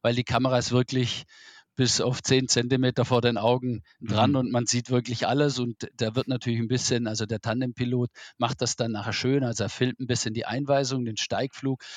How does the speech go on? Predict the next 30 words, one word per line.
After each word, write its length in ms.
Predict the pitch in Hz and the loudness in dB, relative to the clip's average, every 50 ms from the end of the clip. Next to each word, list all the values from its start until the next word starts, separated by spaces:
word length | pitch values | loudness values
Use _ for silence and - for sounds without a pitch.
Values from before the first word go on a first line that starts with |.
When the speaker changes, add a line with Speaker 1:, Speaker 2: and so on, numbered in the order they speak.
| - - - - | -16 -16 -14 -10
Speaker 1:
Also 200 | - 120 - 120 | -6 -4 -2 0
das 200 | 113 - 127 - | 2 2 2 2
Erlebnis 460 | - 123 120 127 139 - 165 147 123 | 0 0 0 0 0 0 0 0 0
ist 180 | 135 127 - - | 0 0 0 0
dann, 140 | 131 123 - | 0 0 0
oder 180 | - 120 120 | 0 0 0
die 140 | 113 120 - | -2 -2 -2
Aufnahme 420 | - - 139 - - 156 143 139 135 | 0 0 -2 0 0 0 2 2 0
ist 120 | - - | 0 0
dann 100 | 131 123 | 0 0
nachher 220 | 120 113 120 127 | 0 0 0 0
nicht 220 | 127 135 127 - - | 0 0 0 0 0
nur 100 | 143 135 | 0 2
der, 300 | - 131 123 123 117 107 | 4 4 2 2 2 0
der 200 | - - 113 107 | -2 -4 -4 -4
Freifallrush, 800 | - - 92 104 120 - 156 151 147 135 139 139 143 139 - - - | -4 -4 0 0 2 2 2 2 2 2 2 2 2 0 -2 -4 -2
sondern 380 | - 131 123 123 123 117 113 - - - - - - - _ | -2 -2 -2 -2 -2 -2 -4 -8 -14 -20 -20 -20 -20 -12 _
am 160 | - 120 110 | -4 -4 -2
Ende 260 | 78 120 127 135 143 120 | -2 0 0 0 2 2
das 220 | 123 120 - - | 2 2 2 2
ganze 300 | - 113 123 - - 135 | 0 0 0 0 -2 -4
komplette 460 | - - 127 123 - 127 123 - 123 | -2 -4 -4 -2 0 -2 -2 -2 -2
Paket. 420 | - - 113 104 - - 135 131 120 | -4 -2 -4 -2 0 0 0 0 0
Also 180 | 110 104 104 | -2 -2 -2
er, 300 | 98 90 117 117 - - | -2 0 0 0 0 0
er, 200 | 120 120 113 - | 0 0 0 0
er 80 | 120 113 | -2 -2
dokumentiert 720 | - 123 120 - 147 131 131 127 131 - - 139 147 143 | 0 0 2 4 4 4 4 2 0 0 0 0 0 0
ein 60 | 143 | 0
bisschen 420 | 135 151 135 - - 143 127 120 | 0 -2 -2 0 0 -2 -2 -2